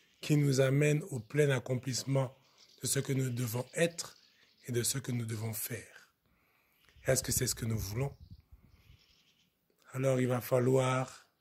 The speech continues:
penser à notre pensée selon le temps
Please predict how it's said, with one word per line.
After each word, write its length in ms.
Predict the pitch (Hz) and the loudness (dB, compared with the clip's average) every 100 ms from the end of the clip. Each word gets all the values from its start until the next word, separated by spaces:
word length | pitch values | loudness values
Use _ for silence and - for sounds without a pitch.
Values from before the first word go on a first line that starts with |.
| _ _ _ _ - | _ _ _ _ 2
penser 580 | 131 127 - 131 123 _ _ _ _ _ _ _ _ _ _ _ _ _ | 4 4 0 0 -2 _ _ _ _ _ _ _ _ _ _ _ _ _
à 120 | 135 | -2
notre 380 | 135 180 208 - | 0 2 0 -2
pensée 540 | 110 113 101 - 110 - _ _ _ _ _ _ _ _ _ _ _ _ _ _ _ _ _ _ | -6 -6 -6 -6 -8 -14 _ _ _ _ _ _ _ _ _ _ _ _ _ _ _ _ _ _
selon 600 | - - 135 135 139 139 - _ _ _ | -2 4 4 6 2 0 -8 _ _ _
le 160 | 120 113 | -4 -4
temps 360 | - 127 127 | -4 -6 -6